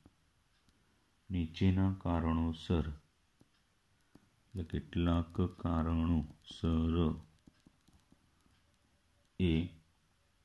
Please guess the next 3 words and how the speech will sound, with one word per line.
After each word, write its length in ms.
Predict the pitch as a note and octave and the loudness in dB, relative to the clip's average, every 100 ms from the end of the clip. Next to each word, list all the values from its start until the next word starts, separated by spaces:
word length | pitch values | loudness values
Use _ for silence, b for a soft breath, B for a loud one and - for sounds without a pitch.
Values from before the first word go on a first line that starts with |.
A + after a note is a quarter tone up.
| - | -6
અનિયમિત 800 | F2 G2 G2 F2+ F2 F2 F2+ - | 2 6 6 6 4 4 2 0
વર્તણૂક, 1000 | E2 D#2+ D2+ D#2 D#2 - - F2+ C#2+ - - _ _ _ - | -2 0 0 0 -2 -6 -2 0 0 -2 -16 _ _ _ -6
અનિયમિત 1300 | E2+ F2+ F2+ E2 D#2+ D#2+ E2 D#2+ D#2+ D#2 D#2 - | -2 -2 0 0 2 2 2 2 2 2 0 -4